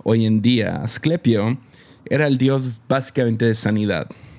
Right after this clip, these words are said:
y, ah, su templo era, era, sí, un templo muy diferente. <laughs> Iba a decir similar, pero no, nada que ver. Era como un hospital diagonal spa, ah, ibas a este templo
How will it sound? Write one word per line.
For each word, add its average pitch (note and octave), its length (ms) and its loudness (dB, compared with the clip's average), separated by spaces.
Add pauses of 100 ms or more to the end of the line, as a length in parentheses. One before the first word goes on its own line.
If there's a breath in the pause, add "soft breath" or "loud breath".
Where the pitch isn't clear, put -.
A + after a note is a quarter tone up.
(160 loud breath)
y, A2 280 4
ah, G#2 240 0
su C#3+ 180 2
templo C#3+ 640 0 (480 loud breath)
era, B2 760 -2
era, A2 420 -2
sí, E3 240 0
un D#3 160 0
templo C#3+ 520 -2 (1600 soft breath)
muy B2+ 280 0
diferente. G2 560 -4 (100)
<laughs> - 100 -6
Iba G3+ 400 -4
a - 20 -2
decir D#3+ 240 -6
similar, C#3 580 -2 (280 loud breath)
pero C#3 200 0
no, D3+ 140 -2
nada C#3+ 240 -2
que B2+ 120 -4
ver. B2 220 -2
Era C#3+ 280 -4
como D#3 240 0
un B2+ 180 2
hospital A#2+ 800 0
diagonal A2 580 -2
spa, - 600 -4 (540 loud breath)
ah, G2+ 320 -4
ibas C#3+ 380 2
a C3+ 40 0
este A#2 200 -2
templo G#2+ 520 -4